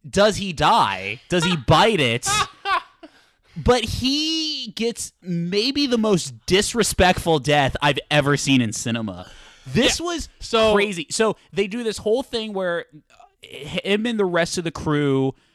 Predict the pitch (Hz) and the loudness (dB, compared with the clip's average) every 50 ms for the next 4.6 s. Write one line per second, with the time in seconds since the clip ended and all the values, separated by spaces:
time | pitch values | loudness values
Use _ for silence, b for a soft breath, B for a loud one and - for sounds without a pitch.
0 | _ _ _ _ _ _ - 127 113 170 - - - - 190 175 170 160 156 147 | _ _ _ _ _ _ -10 -2 0 0 0 0 0 -2 -2 -2 0 0 0 0
1 | 147 160 147 135 127 120 117 117 113 113 113 113 135 131 139 139 123 127 131 131 | 0 0 0 0 0 0 0 0 0 -2 -2 -4 -4 -4 -4 -4 -2 -2 -2 -2
2 | 123 - 131 135 123 139 131 143 143 135 123 123 123 127 123 127 135 143 147 139 | -2 -4 -8 -6 -6 -4 -2 -2 -2 -2 -2 -2 -2 0 0 0 0 0 0 -2
3 | 143 139 139 139 135 135 135 135 131 127 127 117 123 113 117 - - 123 120 120 | -2 -2 0 0 0 0 -2 -2 -4 -6 -6 -4 -4 -4 -4 -6 -6 -6 -4 -2
4 | 120 117 117 117 117 113 110 110 113 113 113 | -2 -2 -2 -2 -2 -2 -2 -2 -2 -4 -6